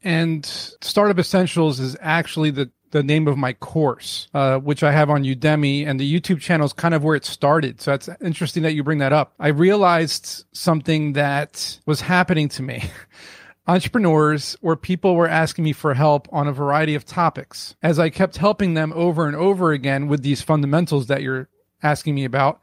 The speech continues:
I realized I was getting repetitive. I was doing the same things over and over again. And I kinda got tired of it to the point where I started making videos to show people the answers to these things. And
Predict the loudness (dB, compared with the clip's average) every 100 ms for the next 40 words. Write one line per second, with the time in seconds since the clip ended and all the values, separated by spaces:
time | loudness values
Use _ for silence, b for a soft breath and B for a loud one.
0 | _ 2 4 4 4 2 -2 -6 0 2
1 | 2 2 2 2 0 0 0 2 -2 -6
2 | -18 -20 _ -6 -6 -8 -4 0 0 -2
3 | -4 -4 -4 -4 -4 -4 -4 0 0 0
4 | -2 0 0 0 0 -2 -2 -4 -2 0
5 | 0 -2 2 2 4 2 -2 -2 -4 -2
6 | -4 0 -2 2 0 2 -2 -2 0 2
7 | 2 2 -2 -6 -8 -6 -4 2 2 2
8 | 0 0 2 2 0 -4 -4 -2 0 0
9 | 0 -2 -2 -4 -2 -4 -4 -2 0 0
10 | -4 -8 -12 -14 -4 -2 0 0 -4